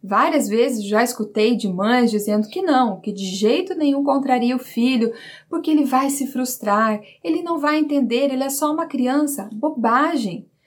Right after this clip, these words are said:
Nós não podemos subestimar a inteligência e a capacidade dos nossos filhos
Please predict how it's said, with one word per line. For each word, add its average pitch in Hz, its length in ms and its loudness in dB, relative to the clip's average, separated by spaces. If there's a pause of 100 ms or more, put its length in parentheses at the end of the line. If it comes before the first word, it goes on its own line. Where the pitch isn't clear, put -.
(360)
Nós 254 160 0
não 320 100 0
podemos 320 440 0
subestimar 285 960 2
a 311 60 4
inteligência 240 840 2
e 247 60 -2
a - 20 -12
capacidade 285 880 -2
dos 233 160 0
nossos 233 380 0
filhos 240 420 -2